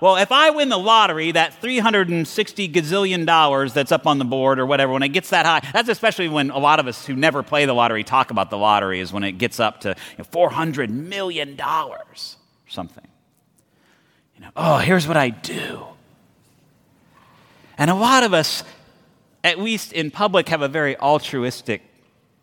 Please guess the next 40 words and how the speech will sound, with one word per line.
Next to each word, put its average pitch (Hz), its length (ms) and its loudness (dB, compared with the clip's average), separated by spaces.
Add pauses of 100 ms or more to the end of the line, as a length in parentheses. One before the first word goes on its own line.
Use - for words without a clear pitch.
(520)
sort 110 180 -6
of 98 40 -10
streak. 117 240 -12
"Well, 220 200 2
I'd 202 260 0
give, 202 160 -4
you 185 120 -8
know, 165 120 -2
I'd 165 200 0
give 165 220 -6 (280)
ten 226 240 0
million 202 260 -2
dollars 151 360 -2
to 139 100 -12
the 127 80 -8
church, 123 480 -6
and 120 100 -6
I'd 120 160 -4
give 135 260 -4 (360)
this 196 320 -4
to 170 100 -6
that, 143 300 0
and 113 120 -6
I'd, 113 160 -6 (260)
and 151 120 -2
I'd 185 160 -4
start 180 200 -6
a 156 180 -4
scholarship 180 640 -2
fund, 107 360 -4
and 104 140 -6
I'd 113 140 -6 (260)
whatever." 160 380 0
But, 135 180 -2 (2500)
well, - 240 -4 (1500)
in 156 120 -2
my 226 160 4
heart 117 260 0
of 82 100 -6
hearts, - 720 -4